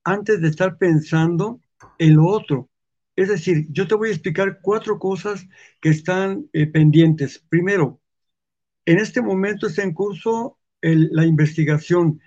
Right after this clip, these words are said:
el esclarecimiento de la verdad. Dos, que tiene que ver con esto también, es la justicia. Tres, el resarcimiento de las, de la,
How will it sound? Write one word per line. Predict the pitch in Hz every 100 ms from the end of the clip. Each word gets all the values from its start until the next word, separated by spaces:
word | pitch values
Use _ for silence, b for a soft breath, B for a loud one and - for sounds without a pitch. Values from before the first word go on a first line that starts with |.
| b b
el | 147 147
esclarecimiento | 147 156 147 143 156 175 175 196
de | 165
la | 135
verdad. | 131 127 151 139 _ _ _ _ _ _ _ _ _ _ _
Dos, | 143 123 160 233 269 - _ _ _ -
que | 135
tiene | 165 170 160
que | 170
ver | 170
con | 165 160
esto | 165 160 165
también, | 147 131 156 208 240 - -
es | 165
la | 175
justicia. | 156 151 - 196 208 - 147 127 _ _ _ _ _ _
Tres, | 151 151 190 202 _
el | 143
resarcimiento | 135 135 127 123 143 139 139 175
de | 160
las, | 131 120 -
de | 131
la, | 127 123 110